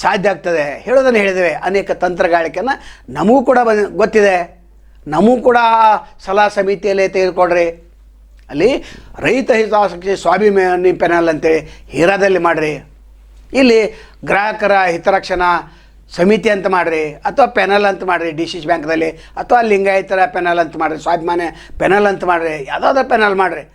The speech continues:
ಆದರೆ ಗೆಲ್ಲುವಂಥ ತಂತ್ರಗಾರಿಕೆ ಅವ್ರು ಏನು ಹೂಡ್ತಾರೆ, ಪತಿತಂತ್ರವನ್ನು ನೀವು ಹೂಡಬೇಕು. ಯಾಕಂದ್ರೆ ಬಾಲಚಂದ್ರ ಜಾರಕಿಹೊಳಿ ಅವ್ರು ಮೊದಲು ಹನ್ನೆರಡು ಅಂದಿದ್ರು,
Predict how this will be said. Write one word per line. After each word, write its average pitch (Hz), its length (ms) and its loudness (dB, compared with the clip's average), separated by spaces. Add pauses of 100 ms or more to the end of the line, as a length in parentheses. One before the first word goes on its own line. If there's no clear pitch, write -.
(220)
ಆದರೆ 233 560 -2
ಗೆಲ್ಲುವಂಥ 254 520 2
ತಂತ್ರಗಾರಿಕೆ 185 920 -2
ಅವ್ರು 196 180 0
ಏನು 220 160 4
ಹೂಡ್ತಾರೆ, 185 680 0 (120)
ಪತಿತಂತ್ರವನ್ನು 220 800 2
ನೀವು 190 180 2
ಹೂಡಬೇಕು. 165 800 -2 (320)
ಯಾಕಂದ್ರೆ 170 680 -2
ಬಾಲಚಂದ್ರ 175 380 0
ಜಾರಕಿಹೊಳಿ 185 380 0
ಅವ್ರು 170 120 0
ಮೊದಲು 165 440 0 (380)
ಹನ್ನೆರಡು 202 400 0
ಅಂದಿದ್ರು, 165 560 0